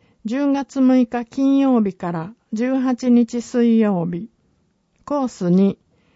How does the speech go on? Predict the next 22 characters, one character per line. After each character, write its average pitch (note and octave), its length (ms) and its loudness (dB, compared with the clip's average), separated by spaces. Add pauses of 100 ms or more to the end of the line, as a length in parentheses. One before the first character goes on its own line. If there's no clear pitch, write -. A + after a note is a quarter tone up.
(200)
十 C4+ 260 -4
一 C4 220 -6
月 C4 320 -2
十 C4 220 -4
三 C4 340 0
日 G3 260 0
月 F3+ 360 -6
曜 B3 260 0
日 E3+ 180 -6
か E3+ 140 -8
ら E3 220 -8 (400)
二 B3+ 160 2
十 A#3 240 -2
七 - 320 -2
日 G3 320 0
月 F#3 340 -6
曜 G3 320 0
日。 D#3+ 240 -8 (3750)
株 A#3 260 -4
式 C4 340 -8
会 A#3 240 -4
社 - 320 -10